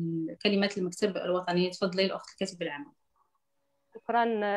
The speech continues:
Speaker 2: الأخت حنان، ومرة أخرى كنرحبوا ب-، ب-، ب-، بالأخت والأخ الهندوف على تلبيتهم الدعوة للحضور هذه الندوة أو لتنشيط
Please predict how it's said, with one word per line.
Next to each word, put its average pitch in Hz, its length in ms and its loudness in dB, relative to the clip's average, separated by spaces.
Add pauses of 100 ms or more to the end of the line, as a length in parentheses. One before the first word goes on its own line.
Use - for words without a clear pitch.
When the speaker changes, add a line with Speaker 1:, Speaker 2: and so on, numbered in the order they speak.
Speaker 2:
الأخت - 340 -4
حنان، 214 480 2
ومرة 196 1120 0
أخرى 214 520 4
كنرحبوا 202 800 2
ب-، 196 400 2
ب-، 190 340 0
ب-، 190 240 0
بالأخت - 380 0
والأخ 202 400 0
الهندوف 196 800 4
على 185 500 4 (100)
تلبيتهم 202 440 -2
الدعوة 202 520 2 (480)
للحضور 196 880 2
هذه 196 580 0
الندوة 202 640 2
أو 202 100 4
لتنشيط 208 480 -2